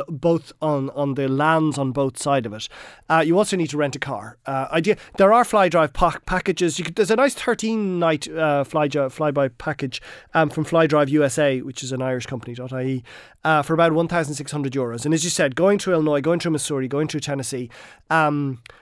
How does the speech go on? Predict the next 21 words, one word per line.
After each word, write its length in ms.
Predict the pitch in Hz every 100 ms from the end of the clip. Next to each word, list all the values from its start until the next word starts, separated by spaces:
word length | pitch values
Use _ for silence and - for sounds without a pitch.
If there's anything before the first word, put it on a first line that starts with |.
| _ _ _ 170
they 240 | 202 226 233
allow 240 | 190 170
thirteen 440 | - 180 156 147 135
nights. 460 | 120 - - -
So 140 | - 175
I 20 |
presume 280 | 190 269 226
that's 220 | 202 -
the 100 | 170
minimum 640 | 165 175 160 147 135 131
you 100 | 135
could 140 | 135 143
spend, 380 | - 139 131 -
uh, 120 | 147
to 100 | -
cover 340 | 156 143 131 139
even 240 | 151 135
a 60 | 123
bit 160 | 139
of 100 | 127
it. 140 | 117